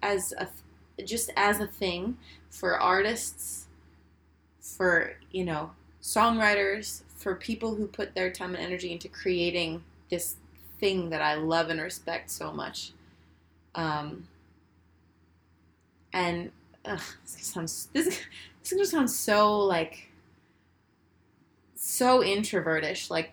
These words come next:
to the max, but, like, it's always there, you know?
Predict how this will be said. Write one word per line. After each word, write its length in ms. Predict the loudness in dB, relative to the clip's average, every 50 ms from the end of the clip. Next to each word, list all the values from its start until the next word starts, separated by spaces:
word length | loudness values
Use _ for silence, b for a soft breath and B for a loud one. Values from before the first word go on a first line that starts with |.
| -16 -10
to 120 | -6 -4 -4
the 100 | -2 -2
max, 500 | 0 2 2 2 2 0 -2 -8 -10 -6 -2
but, 200 | -2 -2 -2 -2 -8 -14 B B B B B -10 -2
like, 360 | 0 0 0 0 -2 -10 -18 -20 _ _ _ _ _ _ _ _ _ _ _ _ _ _ _
it's 180 | -4 -4 -2 0
always 380 | 0 2 2 2 2 2 0 0
there, 460 | 0 2 2 2 2 0 -4 -8 -10 -18 -20 -14 -10
you 120 | -6 -4
know? 280 | -2 -2 -2 -4 -6